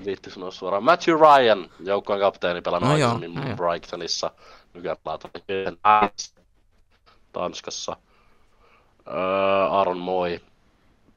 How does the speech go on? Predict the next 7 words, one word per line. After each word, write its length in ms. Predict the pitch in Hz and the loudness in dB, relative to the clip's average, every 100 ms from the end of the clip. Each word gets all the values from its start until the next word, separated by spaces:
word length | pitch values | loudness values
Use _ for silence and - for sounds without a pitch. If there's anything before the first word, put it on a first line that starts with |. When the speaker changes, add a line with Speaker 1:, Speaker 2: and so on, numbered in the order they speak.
| - | -8
Speaker 1:
pelannut 360 | 87 90 90 | -6 -6 -8
myös 200 | 87 85 | -8 -4
aikaisemmin 480 | 90 82 80 82 85 | -4 -4 -8 -14 -10
Valioliigaa, 680 | 85 82 85 82 82 87 85 | -8 -6 -6 -8 -8 -4 -4
nykyään 320 | 82 - 80 | -6 -12 -12
Celticissä. 680 | - 85 82 - - - 85 - _ _ _ _ _ _ _ _ _ _ _ _ _ _ _ _ _ - _ _ _ _ _ _ _ - | -8 -8 -8 -14 -12 -10 -10 -12 _ _ _ _ _ _ _ _ _ _ _ _ _ _ _ _ _ -20 _ _ _ _ _ _ _ -14
Mutta 560 | 92 _ _ 92 85 | -14 _ _ -2 -2